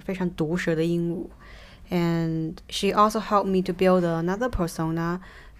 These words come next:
to kind of battle against this parrot, this self-criticism.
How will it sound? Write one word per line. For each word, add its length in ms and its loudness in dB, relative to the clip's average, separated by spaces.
to 320 0
kind 200 -6
of 120 -8
battle 400 0
against 460 0
this 240 -2
parrot, 560 0
this 300 -6
self-criticism. 1000 -4